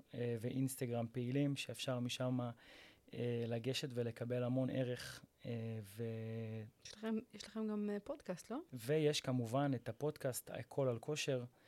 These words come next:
Speaker 1: אה, שגם שם ניתן למצוא, אה, ולהאזין בהמון המון פרקים טובים, אה, שערכנו ונעשו על ידי, על ידי ועל ידי, אה, עמרי השותף שלי.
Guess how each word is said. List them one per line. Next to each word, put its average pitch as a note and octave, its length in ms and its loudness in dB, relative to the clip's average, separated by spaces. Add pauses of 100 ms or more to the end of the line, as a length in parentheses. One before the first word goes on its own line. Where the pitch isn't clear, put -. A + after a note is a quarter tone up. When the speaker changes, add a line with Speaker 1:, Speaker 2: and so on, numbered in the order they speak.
(400)
Speaker 1:
אה, A#2+ 320 2
שגם B2+ 440 0
שם C3+ 300 4
ניתן B2+ 340 2
למצוא, B2+ 580 4 (160)
אה, A#2+ 120 -2
ולהאזין A#2 580 0
בהמון B2 460 4
המון B2 280 2
פרקים B2 400 -2
טובים, C3 520 2 (600)
אה, A2+ 220 -2
שערכנו A#2+ 760 0 (1000)
ונעשו B2+ 460 2
על A#2+ 80 4
ידי, B2 400 2
על A#2+ 120 -2
ידי A#2+ 260 0
ועל C3+ 180 4
ידי, A#2 240 2
אה, B2 260 0
עמרי A2+ 240 0
השותף B2+ 360 -4
שלי. G3 280 2